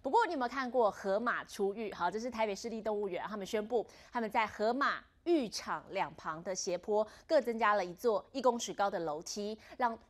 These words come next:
住户，也就是河马父子档，他们进出这个池塘，未来会更加的方便。好，这样做其实除了是要避免河马自己方便、避免他们摔倒有风险之外，其实也方便动物园的员工，他们要进出来整理这个河马的浴场这个池塘。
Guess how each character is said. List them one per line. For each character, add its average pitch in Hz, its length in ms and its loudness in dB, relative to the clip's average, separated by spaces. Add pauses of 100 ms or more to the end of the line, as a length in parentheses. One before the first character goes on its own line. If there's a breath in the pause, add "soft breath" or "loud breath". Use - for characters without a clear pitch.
住 359 280 6
户， 247 260 -2
也 170 80 -6
就 190 100 -4
是 220 120 -4
河 180 280 -2
马 180 200 -4
父 240 200 -6
子 180 200 -8
档， - 180 -4
他 208 60 -8
们 220 100 -6
进 233 160 -6
出 214 160 -4
这 220 80 -2
个 202 100 -2
池 - 240 -6
塘， 175 240 -6
未 208 120 0
来 170 120 0
会 202 120 -6
更 196 180 -4
加 196 160 -2
的 202 80 -4
方 269 240 -2
便。 - 220 -2 (360 loud breath)
好， 262 120 6
这 415 100 0
样 415 100 6
做 359 220 4
其 269 160 -2
实 254 140 -4
除 247 160 -2
了 220 100 2
是 254 140 -2
要 240 80 4
避 254 160 -6
免 175 240 -4
河 190 200 0
马 214 160 -2
自 214 140 -8
己 180 140 -8
方 202 260 0
便、 220 240 -2
避 226 80 -6
免 180 160 -6
他 202 60 -10
们 196 100 -4
摔 202 240 -2
倒 180 160 0
有 156 100 -6
风 208 200 -6
险 170 180 -10
之 180 80 -10
外， 202 200 0 (200 loud breath)
其 233 140 -6
实 247 100 -6
也 220 100 2
方 208 220 0
便 226 180 0
动 254 140 4
物 233 140 -2
园 170 120 -2
的 170 80 -6
员 170 240 -2
工， 202 220 2
他 233 100 -6
们 214 80 -2
要 185 80 2
进 202 240 -4
出 202 200 -4
来 175 120 0
整 185 200 -4
理 180 100 -10
这 202 100 -6
个 208 80 -8
河 180 240 -6
马 175 220 -4
的 165 240 -4 (280 soft breath)
浴 269 200 -2
场 - 340 -4 (220)
这 254 100 2
个 202 80 2
池 185 240 -8
塘。 170 300 -12